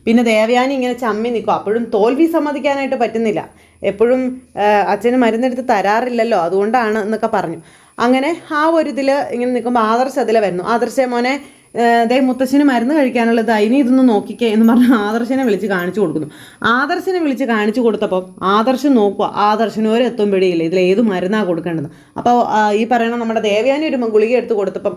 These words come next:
"ഇതല്ല മോൾ എനിക്ക് രാവിലെ തരുന്നത്" എന്ന് മുത്തശ്ശൻ പറഞ്ഞു. അങ്ങനെ മുത്തശ്ശൻ അത് പറഞ്ഞു കഴിഞ്ഞപ്പം നയനമോൾ ഉണ്ടായിരുന്നപ്പോൾ ആരും ഒന്നും അറിഞ്ഞിട്ടില്ലെന്നും നയനമോളാണ് എല്ലാ കാര്യങ്ങളും ചെയ്തിരുന്നതെന്നും നയനമോൾ ഇല്ലാതായി കഴിഞ്ഞപ്പോഴത്തേക്കും കുടുംബത്തിൻ്റെ താളം തെറ്റിയെന്നും ഒക്കെ പറഞ്ഞ് അങ്ങനെ മുത്തശ്ശി പറയുമ്പം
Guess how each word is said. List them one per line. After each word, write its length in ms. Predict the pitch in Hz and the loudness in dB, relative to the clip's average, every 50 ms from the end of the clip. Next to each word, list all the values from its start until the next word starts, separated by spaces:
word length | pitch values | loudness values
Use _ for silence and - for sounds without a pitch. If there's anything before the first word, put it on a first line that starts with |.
| - 208 214 | -6 -4 -2
"ഇതല്ല 280 | 269 262 262 269 277 269 240 | 0 0 2 0 0 0 0
മോൾ 160 | 226 220 220 208 | 0 0 0 0
എനിക്ക് 180 | 214 202 226 220 214 | 0 0 0 0 0
രാവിലെ 260 | 202 196 196 220 214 220 208 | 0 0 -2 -2 -2 0 0
തരുന്നത്" 380 | 185 185 196 214 208 196 226 185 202 202 | 0 0 0 0 0 0 0 0 0 0
എന്ന് 140 | 202 226 247 269 | 0 0 -2 -2
മുത്തശ്ശൻ 360 | 277 269 294 285 277 262 240 190 | -2 -2 -2 -2 0 -2 -2 -2
പറഞ്ഞു. 220 | 156 156 160 160 - - - - - - - - - _ - _ 277 | -2 -4 -6 -10 -12 -16 -20 -20 -20 -20 -20 -20 -20 _ -8 _ -2
അങ്ങനെ 240 | 277 285 311 330 359 339 | 0 0 2 2 2 2
മുത്തശ്ശൻ 380 | 320 302 339 339 339 349 349 349 320 | 0 -2 0 -2 0 2 2 0 2
അത് 80 | 277 320 294 | 2 0 0
പറഞ്ഞു 220 | 285 254 254 277 277 | 0 0 -2 0 0
കഴിഞ്ഞപ്പം 360 | 262 240 240 240 233 233 226 226 - 254 | 2 2 2 0 -2 -2 -6 -4 -2 0
നയനമോൾ 420 | 240 240 240 240 262 262 285 294 285 277 | 2 2 2 2 2 0 0 0 0 0
ഉണ്ടായിരുന്നപ്പോൾ 500 | 254 240 240 233 226 233 247 233 240 208 214 | 2 2 2 2 2 0 -2 0 0 0 2
ആരും 180 | 220 240 262 262 247 | 0 0 2 2 2
ഒന്നും 140 | 233 240 240 226 | 0 0 0 0
അറിഞ്ഞിട്ടില്ലെന്നും 600 | 208 196 208 233 240 226 226 220 185 180 190 220 220 - - - - - _ - 247 | -2 0 0 -2 -2 0 0 0 0 0 0 -4 -4 -8 -14 -20 -20 -16 _ -2 0
നയനമോളാണ് 640 | 247 254 262 277 285 294 294 294 277 254 254 254 247 226 | 2 2 2 0 2 2 2 2 2 2 0 0 0 2
എല്ലാ 180 | 226 240 240 247 254 | 2 0 0 0 0
കാര്യങ്ങളും 380 | 247 226 220 226 233 233 240 226 233 | 0 0 0 0 -2 -4 -4 -2 0
ചെയ്തിരുന്നതെന്നും 800 | 226 196 208 220 208 262 262 254 247 254 226 226 208 208 208 190 180 - - 220 | 2 2 2 4 4 4 2 2 2 0 -2 -2 -2 -2 -2 -4 -6 -6 -4 -2
നയനമോൾ 380 | 208 202 208 226 226 240 240 247 233 233 | 0 2 2 2 2 4 4 4 2 2
ഇല്ലാതായി 440 | 233 226 240 247 254 226 220 226 226 233 | 2 0 0 0 0 2 0 2 2 2
കഴിഞ്ഞപ്പോഴത്തേക്കും 580 | 220 220 220 220 220 226 202 220 214 214 214 202 208 | 2 2 0 0 0 0 0 2 2 2 0 2 2
കുടുംബത്തിൻ്റെ 480 | 208 202 202 220 226 226 247 233 240 233 233 214 | 2 2 2 2 0 0 0 0 0 0 0 0
താളം 320 | 190 190 202 214 233 247 220 | 0 2 2 2 2 4 2
തെറ്റിയെന്നും 400 | 214 - - - 220 220 226 226 202 | 2 -2 0 0 2 2 2 0 0
ഒക്കെ 140 | 202 220 208 208 208 | -2 -4 -4 -2 -2
പറഞ്ഞ് 280 | 185 170 175 190 233 277 - - - - - - - 254 | -2 0 0 -2 -2 -2 -6 -12 -20 -20 -20 -6 -2 0
അങ്ങനെ 200 | 262 277 285 277 254 | 2 2 2 2 2
മുത്തശ്ശി 280 | 233 240 240 240 269 262 240 | 2 2 0 0 0 0 0
പറയുമ്പം 340 | 214 208 220 233 233 196 | 0 2 2 2 2 0